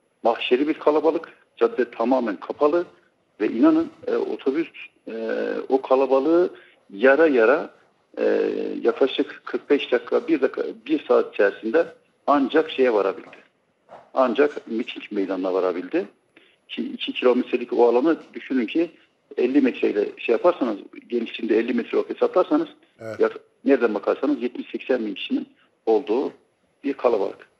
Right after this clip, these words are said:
Speaker 1: Sonrasında şeye geçildi, e, miting meydanına geçildi.
Speaker 2: Vay.
Speaker 1: Aynı o mahşeri kalabalık, e, miting meydanında da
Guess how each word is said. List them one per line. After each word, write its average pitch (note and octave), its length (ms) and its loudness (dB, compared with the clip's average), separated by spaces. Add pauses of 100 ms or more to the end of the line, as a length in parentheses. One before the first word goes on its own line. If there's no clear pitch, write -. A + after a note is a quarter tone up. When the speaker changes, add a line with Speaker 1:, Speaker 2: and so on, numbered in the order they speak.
(380)
Speaker 1:
Sonrasında B2+ 560 2 (120)
şeye B2 240 0
geçildi, D3+ 480 -6 (720)
e, - 60 -6 (1000)
miting - 320 -8
meydanına C#3 320 4
geçildi. C3+ 480 -4 (240)
Speaker 2:
Vay. G2 100 -16 (180)
Speaker 1:
Aynı C#3+ 380 2
o B2+ 240 0 (180)
mahşeri B2 380 -2
kalabalık, A2 560 0 (560)
e, - 60 -10
miting G2 600 -8
meydanında F#2+ 420 -2
da F#2 100 -4